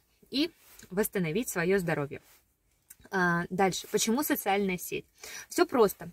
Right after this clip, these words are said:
Я выкладываю ежедневную информацию. Она, м, ассоцииру-, можно провести аналогию с постом в социальной сети.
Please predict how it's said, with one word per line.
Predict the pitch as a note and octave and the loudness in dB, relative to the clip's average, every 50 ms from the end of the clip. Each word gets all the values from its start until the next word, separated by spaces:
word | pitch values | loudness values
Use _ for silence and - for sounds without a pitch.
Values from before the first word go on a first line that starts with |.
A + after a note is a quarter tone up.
| - _ | -16 _
Я | - G3+ G#3 D4+ G4 | -6 0 4 4 6
выкладываю | F#4 D4+ - A3+ A#3 B3 A3 A3 G#3 G3+ | 4 4 2 2 2 2 2 2 2 4
ежедневную | F#3 G3+ F#3+ F#3+ F3+ G3+ B3+ E4 F4 D#4+ C#4+ | 4 4 2 2 2 0 0 0 0 0 0
информацию. | B3 - - A3+ G#3+ G3+ G3+ G#3+ - - - - - _ _ - - - - - - | 0 0 -2 -2 -2 -2 -2 -4 -6 -10 -18 -18 -20 _ _ -20 -20 -18 -18 -10 -2
Она, | - G#3 A#3 E4+ A4 A4+ G4+ - - - | 2 4 6 6 6 6 4 2 -2 -6
м, | - G#3+ G#3+ G#3+ G#3+ G#3 G3+ G3 - | -6 -4 -4 -2 -2 -2 -2 -2 0
ассоцииру-, | - B3 - - C4 - - E4 A4+ A4 C#4+ | 0 0 0 -2 -4 0 2 4 4 6 6
можно | E4 G4 E4+ D4+ D4+ C#4+ C4+ B3 A#3 A3+ G#3+ G3+ G3 - | 6 6 8 8 6 6 6 6 6 6 4 2 0 0
провести | A#3 C4 B3 C4 - - | 0 0 0 0 0 0
аналогию | B3 A3+ G#3 G#3+ B3 E4+ A#4 A4 E4 C#4 B3+ G#3+ | 0 2 2 2 4 6 6 6 6 6 4 4
с | G#3 - | 2 0
постом | - A3 G3+ - - D#4+ F4 | -4 -6 -4 -2 -2 -2 -2
в | - | -4
социальной | - A3+ - - A3+ A#3 A#3 A3+ A#3 | -8 -6 -2 0 2 2 2 2 0
сети. | A3 - A3 G3 - - D#3 | 0 -2 -6 -8 -8 -8 -12